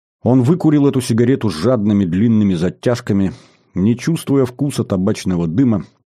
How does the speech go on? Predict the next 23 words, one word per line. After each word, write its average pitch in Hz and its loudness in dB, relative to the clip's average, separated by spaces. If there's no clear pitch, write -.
думая 135 2
лишь 117 0
о 110 -2
том, 131 -2
что - -6
там, 120 -2
в 82 -4
этом 101 -2
клятом 135 0
смоленском 127 -2
сражении, 107 0
без 101 -2
вести 117 -2
пропал 120 -2
его 113 0
дед – 87 -2
Взводный 101 -2
командир 98 0
Красной 113 -4
Армии, 104 -2
старший - -6
лейтенант 82 -4
Матвеев. 78 -8